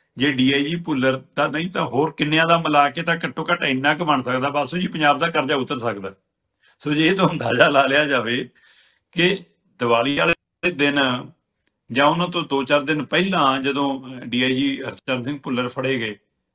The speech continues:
ਮੈਂ ਤਾਂ ਕਹਿੰਦਾ ਸੀਗਾ ਵੀ ਘੱਟੋ ਘੱਟ ਹੋਰ ਨਹੀਂ ਤਾਂ ਇਹੋ ਜਿਹੇ ਜਿੰਨੇ ਅਧਿਕਾਰੀ ਸ਼ੰਕੇ ਸ਼ੋਭੇ 'ਚ ਹੈਗੇ ਨੇ ਕਿ ਅਚਾਨਕ ਤਰੱਕੀ ਹੋਈ ਹੈ, ਲਾਲ ਲਸ਼ਕਰ ਵਧਿਆ, ਰਹਿਣ ਸਹਿਣ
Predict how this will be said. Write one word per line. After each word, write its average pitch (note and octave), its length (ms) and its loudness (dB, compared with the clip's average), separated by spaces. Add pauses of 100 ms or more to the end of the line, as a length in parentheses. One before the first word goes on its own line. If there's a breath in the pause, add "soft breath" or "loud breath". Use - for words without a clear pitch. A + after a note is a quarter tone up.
(100)
ਮੈਂ - 80 -4
ਤਾਂ F#3+ 120 0
ਕਹਿੰਦਾ G3+ 300 0
ਸੀਗਾ F#3+ 180 -2
ਵੀ G3 220 -4
ਘੱਟੋ F3 380 -2
ਘੱਟ G3 140 -2
ਹੋਰ D#3+ 420 -2
ਨਹੀਂ E3 320 0 (300)
ਤਾਂ F3+ 300 2
ਇਹੋ D3+ 220 4
ਜਿਹੇ F#3+ 160 4
ਜਿੰਨੇ F3 280 0
ਅਧਿਕਾਰੀ F3 420 0
ਸ਼ੰਕੇ D#3+ 380 -4
ਸ਼ੋਭੇ F3+ 340 0
'ਚ F#3+ 120 -8
ਹੈਗੇ E3+ 240 0
ਨੇ C#3+ 200 -2 (600)
ਕਿ D#3+ 120 0
ਅਚਾਨਕ F3+ 440 2
ਤਰੱਕੀ D#3+ 560 -2
ਹੋਈ D3 280 2
ਹੈ, D3+ 120 4
ਲਾਲ C#3+ 220 4
ਲਸ਼ਕਰ D3 320 -4
ਵਧਿਆ, D#3 420 2
ਰਹਿਣ D#3 240 -2
ਸਹਿਣ D3 280 -6